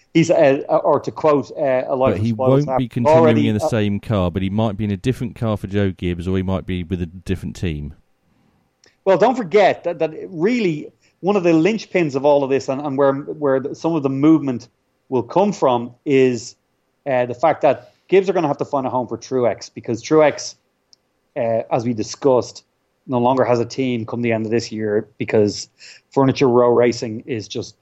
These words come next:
Speaker 1: is getting out of the business
Speaker 2: Yeah.
Speaker 1: due to funds. Uh,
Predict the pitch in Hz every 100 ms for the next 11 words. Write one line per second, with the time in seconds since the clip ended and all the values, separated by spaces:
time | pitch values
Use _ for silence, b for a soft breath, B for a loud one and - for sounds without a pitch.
0 | - 123 98 117 113 107 101 101 113 78
1 | 73 - 107 110 - _ _ _ - -
2 | 107 101 95 - _ _ _ _ _ _
3 | _ - 156 123